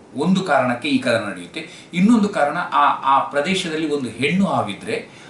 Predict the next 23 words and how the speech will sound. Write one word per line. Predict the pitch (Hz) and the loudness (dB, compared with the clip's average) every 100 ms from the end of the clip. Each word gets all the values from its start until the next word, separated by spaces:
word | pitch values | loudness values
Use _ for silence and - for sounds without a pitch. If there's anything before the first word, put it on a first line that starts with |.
| - | -6
ಅದು | 151 185 | -4 -2
ಬೆದೆಗೆ | 123 139 156 190 | 0 2 2 2
ತಯಾರಾಗಿದ್ರೆ, | 214 151 131 113 104 95 98 | 0 0 2 2 2 0 -2
ಅಂದ್ರೆ | 120 - | -2 -4
ಸಂತಾನೋತ್ಪತ್ತಿ | - 127 135 175 170 - 147 160 | -6 -4 0 0 0 -4 -6 -6
ಕ್ರಿಯೆಗೆ | 147 135 127 127 | -2 -2 -2 -4
ತಯಾರಾಗಿದ್ರೆ, | 113 123 135 143 95 95 127 190 - - - | -2 2 4 2 0 -10 -10 -10 -12 -14 -6
ಅದು | 139 | -4
ಫೆರಮೋನ್ | - 143 170 190 190 | -2 0 4 4 4
ಅಂತೇಳಿ | 156 135 135 | 2 -2 -2
ಒಂದು | 135 117 110 | -2 -4 0
ವಾಸನೆಯನ್ನ | 139 180 - 147 120 143 | 0 0 -4 -6 -4 -6
ಸ್ರವಿಸ್ತದೆ. | - 110 95 - - - - - - - - - - - | -6 -8 -10 -16 -20 -20 -20 -20 -20 -20 -20 -20 -20 -14
ಅಂದ್ರೆ | 123 165 | -8 -8
ಸಂತಾನೋತ್ಪತ್ತಿ | 196 160 156 170 143 143 - 135 | -2 -2 0 0 0 -2 -6 -4
ಕ್ರಿಯೆಗೆ | 127 123 123 | -2 -2 -2
ಬೇಕಾದಂತ | 117 113 117 113 143 | -6 -4 -4 -4 -2
ಒಂದು | 131 139 196 175 - 113 | -2 -2 -4 -6 -12 -2
ವಾಸನೆಯನ್ನ | 135 185 - 170 147 | 0 0 0 -4 -2
ಸ್ರವಿಸಿ | 139 - 120 113 165 | -4 -6 -8 -8 -8
ಗಂಡುಗಳನ್ನ | 127 147 170 156 143 165 | -2 -2 -2 0 0 0
ಆಕರ್ಷಣೆ | 170 135 - 127 | -2 -4 -6 -6
ಮಾಡ್ತದೆ, | 131 101 - - - - | -6 -8 -14 -20 -20 -20